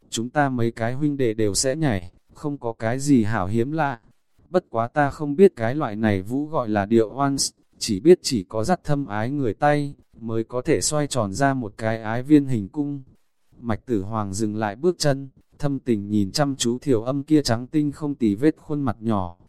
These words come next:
tràn ngập từ tính tiếng nói, nghe đều là một loại hưởng thụ.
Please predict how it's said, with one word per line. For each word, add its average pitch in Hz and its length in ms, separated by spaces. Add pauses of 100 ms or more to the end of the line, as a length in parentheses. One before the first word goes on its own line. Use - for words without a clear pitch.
(100)
tràn 107 300
ngập 110 200
từ 104 180
tính 113 240
tiếng 117 280
nói, 117 340 (260)
nghe 143 240
đều 110 200
là 101 160
một 104 220
loại 110 200
hưởng 104 260
thụ. 107 280